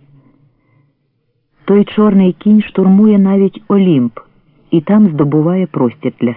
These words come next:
себе. Недаром другою поруч Атени дочкою Зевеса є Афродита,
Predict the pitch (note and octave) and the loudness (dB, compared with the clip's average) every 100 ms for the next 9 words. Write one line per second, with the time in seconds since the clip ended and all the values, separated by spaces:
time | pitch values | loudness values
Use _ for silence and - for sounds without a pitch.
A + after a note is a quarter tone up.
0 | - B2+ A#2 C3 _ _ _ _ _ _ | -10 -12 -12 -12 _ _ _ _ _ _
1 | _ _ - C#3 D3+ E3+ F#3 D#3 C#3+ - | _ _ 0 2 2 0 0 0 -2 -8
2 | - _ _ - C3 D3+ G#3 F3+ D3 C3+ | -20 _ _ -6 -2 0 2 0 0 -4
3 | - D3+ C#3+ - - C#3+ - D#3 D3 C#3 | -2 -2 -2 -6 -8 -6 -2 -2 0 -2
4 | - C3+ C3 - C3+ B2 A2 A#2 A2+ F3+ | -2 -4 -6 -6 -4 -2 -2 -4 -4 -4
5 | A3 - B2+ C#3 - - - _ _ _ | -6 -10 -16 -18 -20 -20 -20 _ _ _
6 | _ A2 A#2+ C3 - E3+ D#3+ C#3+ A2 - | _ -2 0 -2 -2 -4 -2 -4 -6 -12